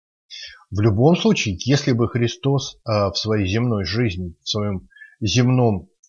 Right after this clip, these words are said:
телесном воплощении как-то отличался своей внешностью от типичного представителя,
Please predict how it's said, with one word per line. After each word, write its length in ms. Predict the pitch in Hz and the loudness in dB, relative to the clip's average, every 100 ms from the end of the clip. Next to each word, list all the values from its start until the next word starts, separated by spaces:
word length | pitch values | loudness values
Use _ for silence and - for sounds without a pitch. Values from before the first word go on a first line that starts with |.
| _ | _
телесном 520 | 131 127 120 - 101 | 2 4 4 0 -4
воплощении 720 | 101 104 120 113 131 110 98 | -6 -2 -2 0 -2 0 -2
как-то 440 | - 135 - 110 - - - - _ _ | 0 0 2 -4 -4 -16 -20 -20 _ _
отличался 960 | 151 151 147 - 214 190 - 110 95 - _ _ _ - | 0 4 4 6 6 6 6 -2 -4 -10 _ _ _ -10
своей 280 | - 143 139 | 2 4 6
внешностью 760 | 135 170 156 - 107 - 95 - - _ | 6 4 4 2 -2 -4 -8 -8 -20 _
от 200 | 123 - | -2 0
типичного 600 | 131 185 170 - 120 101 | 0 2 2 2 -2 -2
представителя, 920 | 110 107 - 131 131 123 117 101 | -4 -8 0 2 4 2 0 0